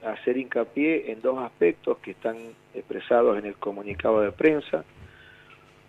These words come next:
Uno de los aspectos era un poco lo que tiene que ver con, este, una, una bajada de línea general que hay desde la conducción del justicialismo a nivel provincial,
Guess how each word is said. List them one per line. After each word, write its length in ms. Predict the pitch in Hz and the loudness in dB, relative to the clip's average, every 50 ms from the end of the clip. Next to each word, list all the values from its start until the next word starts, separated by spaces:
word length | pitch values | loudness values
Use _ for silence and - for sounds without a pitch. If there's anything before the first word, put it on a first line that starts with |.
| - | -2
Uno 220 | - 120 120 120 117 | 0 0 2 6 6
de 80 | 113 | 6
los 160 | 110 110 107 107 | 6 4 2 0
aspectos 560 | 104 - - - 151 151 - - 131 117 113 | -2 -2 2 2 2 2 4 2 4 6 6
era 240 | 117 120 127 120 117 | 6 6 4 2 2
un 120 | 113 101 | -2 -4
poco 300 | - - 120 - - 113 | -2 0 0 2 2 0
lo 100 | 107 101 | -2 0
que 120 | 101 101 | -4 -8
tiene 240 | - 113 110 110 107 | -8 -6 -8 -8 -6
que 120 | - 110 101 | -4 -2 0
ver 220 | 104 110 113 113 | 0 0 0 0
con, 420 | - - 113 110 113 117 113 113 - - | 0 0 0 0 0 -6 -10 -14 -14 -12
este, 640 | 110 107 - - - - 110 107 107 107 107 104 104 | -12 -12 -12 -10 -6 -4 -2 0 0 0 0 -2 -2
una, 680 | 107 107 107 107 104 104 104 101 98 95 92 87 - - - - _ - - - - - - | -4 -6 -6 -4 -4 -2 -2 -4 -4 -6 -6 -8 -12 -16 -20 -20 _ -20 -20 -20 -20 -16 -14
una 200 | 113 104 101 98 | -8 -4 0 0
bajada 420 | 98 95 - - 120 120 120 113 | 0 0 4 6 6 8 8 8
de 120 | 110 107 104 | 6 4 2
línea 260 | 113 117 117 107 101 | 0 -2 -2 -4 -4
general 560 | - - 95 101 113 143 156 156 143 131 127 | -4 -6 -2 2 4 6 8 8 6 6 4
que 120 | - - 117 | 2 2 4
hay 160 | 113 113 113 | 4 4 2
desde 480 | 107 98 95 95 101 98 92 90 87 | -2 -4 -6 -6 -8 -8 -8 -8 -6
la 120 | 87 92 92 | -6 -8 -6
conducción 540 | - 92 - - 98 - - - 113 110 107 | -6 -10 -12 -12 -14 -14 -6 -4 -4 -2 -2
del 140 | 107 104 | -4 -6
justicialismo 680 | - - 117 - - - - - 101 - 104 101 107 107 | -6 -10 -16 -16 -16 -20 -12 -10 -8 -8 -8 -8 -8 -8
a 40 | 104 | -8
nivel 240 | 101 101 104 104 101 | -8 -8 -8 -8 -8
provincial, 640 | - - 92 92 98 - - 127 131 127 123 123 | -8 -10 -10 -10 -10 -4 2 4 4 4 4 0